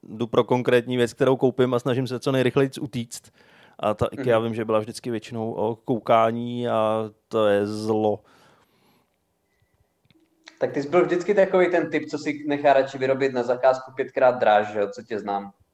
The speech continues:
Speaker 2: Jo, teď ty za sebou máš bílou stěnu, aby zklamal,
Speaker 1: Ne, já
Speaker 2: ale
Speaker 1: jsem,
Speaker 2: ty
Speaker 1: já jsem
Speaker 2: máš
Speaker 1: ten
Speaker 2: doma,
Speaker 1: typ,
Speaker 2: že jo?
Speaker 1: co, co je mu to úplně jedno.
Speaker 2: Jo.
Speaker 1: Já asi nepotřebuju mít, eh,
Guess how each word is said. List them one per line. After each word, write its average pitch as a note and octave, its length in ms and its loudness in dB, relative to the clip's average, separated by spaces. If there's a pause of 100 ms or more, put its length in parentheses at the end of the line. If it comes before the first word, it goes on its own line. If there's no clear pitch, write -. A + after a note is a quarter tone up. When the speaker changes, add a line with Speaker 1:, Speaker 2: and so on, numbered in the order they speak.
Speaker 2:
Jo, A#2 120 4
teď C#3 180 0
ty C#3+ 80 -4
za C#3 120 -4
sebou D#3 240 0
máš D3+ 200 2
bílou D3 260 4
stěnu, C#3+ 300 -2
aby C#3+ 140 -4
zklamal, C3 680 0
Speaker 1:
Ne, A#2 200 2
já A#2 100 8
Speaker 2:
ale B2+ 100 10
Speaker 1:
jsem, C3 220 6
Speaker 2:
ty B2+ 60 -4
Speaker 1:
já A#2 80 2
jsem C#3 100 2
Speaker 2:
máš C#3 80 4
Speaker 1:
ten D3+ 80 2
Speaker 2:
doma, C#3 240 2
Speaker 1:
typ, D3+ 80 6
Speaker 2:
že D3+ 60 6
jo? C#3 160 2
Speaker 1:
co, C3+ 160 -20
co C#3 240 0
je C3+ 100 4
mu C3+ 120 -2
to C#3 300 2
úplně C#3 320 -2
jedno. B2+ 380 2
Speaker 2:
Jo. G2 200 -8 (1120)
Speaker 1:
Já B2+ 180 2
asi C3 160 0
nepotřebuju C#3 520 2
mít, C3+ 200 -2
eh, C3 40 2